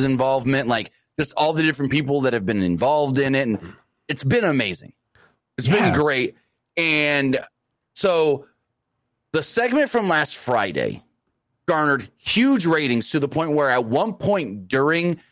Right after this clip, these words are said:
Speaker 1: the first opening segment, there were
Speaker 2: Mm-hmm.
Speaker 1: three million people watching the show at one point. It averaged out to, like, two point five something,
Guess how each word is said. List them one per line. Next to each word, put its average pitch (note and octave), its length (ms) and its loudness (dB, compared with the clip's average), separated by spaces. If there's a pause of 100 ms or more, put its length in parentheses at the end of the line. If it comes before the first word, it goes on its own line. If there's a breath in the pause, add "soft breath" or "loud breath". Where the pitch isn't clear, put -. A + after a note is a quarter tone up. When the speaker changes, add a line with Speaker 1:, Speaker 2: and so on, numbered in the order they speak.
(160 soft breath)
Speaker 1:
the C3+ 80 0
first - 400 -4
opening D3+ 420 0
segment, A#2+ 380 -2
there A#2 80 2
were A#2 60 4
Speaker 2:
Mm-hmm. A#2+ 100 2
Speaker 1:
three B2+ 160 4
million B2 320 2
people A#2 300 0
watching G2 340 0
the F2+ 60 -2
show E2 340 -2 (480)
at A#2 80 0
one A#2 180 0
point. G#2 320 -2 (320)
It D3+ 120 0
averaged F3+ 440 0
out D#3+ 160 2
to, - 100 -6
like, A#2 220 -2
two D#3+ 160 -2
point C#3 300 -4
five A#2+ 260 -2
something, C#3+ 580 -2